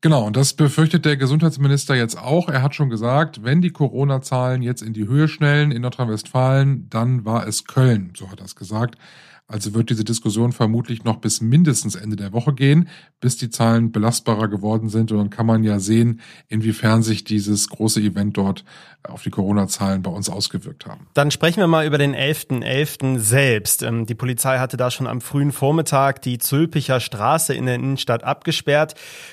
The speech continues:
Speaker 2: Es kam eigentlich niemand mehr drauf, also zumindest sollte niemand mehr drauf kommen.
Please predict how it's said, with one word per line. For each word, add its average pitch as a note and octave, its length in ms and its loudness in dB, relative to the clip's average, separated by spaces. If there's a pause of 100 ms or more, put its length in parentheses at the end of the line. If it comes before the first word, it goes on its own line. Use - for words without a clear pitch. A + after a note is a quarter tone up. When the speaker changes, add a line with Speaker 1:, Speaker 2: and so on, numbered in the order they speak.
Speaker 2:
Es - 260 0
kam E3 480 0
eigentlich E3+ 580 -2
niemand F3 360 2
mehr D#3+ 120 0
drauf, D#3 360 0
also D3 260 -2
zumindest D3 440 2
sollte E3+ 280 2
niemand A2 240 2
mehr G#2 120 -2
drauf F#2 260 -6
kommen. G#2 240 -10